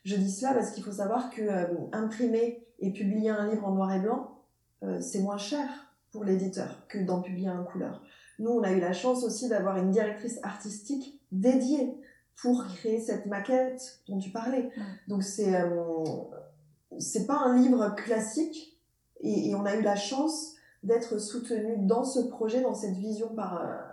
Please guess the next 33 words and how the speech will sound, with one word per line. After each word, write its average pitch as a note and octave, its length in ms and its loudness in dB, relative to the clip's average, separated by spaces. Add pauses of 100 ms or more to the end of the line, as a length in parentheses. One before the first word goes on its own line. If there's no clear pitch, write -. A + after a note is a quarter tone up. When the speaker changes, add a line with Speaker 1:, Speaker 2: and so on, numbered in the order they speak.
(200)
Speaker 1:
par F#3 140 -4
notre F3+ 220 -4
éditrice F#3 480 -6 (280)
et A3+ 100 8
la G3 120 8
maison F#3 240 4
d'édition F3+ 440 2
Vuibert. F3 480 -4 (920)
C'est A3 220 0
pas G#3 140 2
le F#3+ 60 0
cas A3+ 200 0
effectivement G3 640 -4
de, F3+ 320 -2
de F3+ 140 -4
tous F#3+ 160 -8
les F3 100 0
projets. - 480 -8
Speaker 2:
Mm. - 60 -12 (1500)
Alors G3 200 4
justement, G#3+ 600 4
au A#3+ 120 2
terme E4 260 2
de C4 80 4
son G3 840 2
écriture A3+ 600 2
de E3+ 80 -4
ce F#3 160 0
livre, A#3+ 260 2
et G3 80 0
puis G#3+ 160 -6
évidemment G#3 380 0
de, G#3+ 120 -2